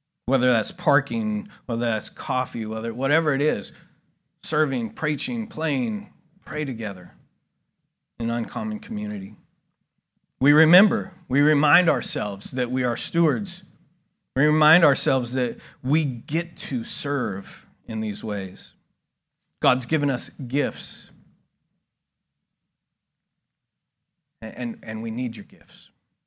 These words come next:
Our puzzle's not complete without you. And we sacrifice.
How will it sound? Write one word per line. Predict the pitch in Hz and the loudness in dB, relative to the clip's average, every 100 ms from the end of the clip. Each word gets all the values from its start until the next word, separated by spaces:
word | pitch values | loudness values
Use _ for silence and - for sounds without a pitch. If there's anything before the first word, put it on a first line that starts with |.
| _ _ _ _ _ _ - | _ _ _ _ _ _ -12
Our | |
puzzle's | - 160 143 143 135 | -4 -2 -2 -2 -4
not | 131 - | -4 -6
complete | 127 - 127 - | -10 -8 -8 -8
without | 101 101 92 - | -10 -10 -10 -12
you. | - - _ _ _ _ _ _ _ _ _ _ _ _ _ _ _ _ _ _ _ _ _ _ _ _ _ _ _ _ _ _ _ _ _ _ _ _ _ | -20 -20 _ _ _ _ _ _ _ _ _ _ _ _ _ _ _ _ _ _ _ _ _ _ _ _ _ _ _ _ _ _ _ _ _ _ _ _ _
And | - | -2
we | 135 | 0
sacrifice. | 135 135 - 110 - 85 - - | 2 2 0 -4 -6 -8 -12 -20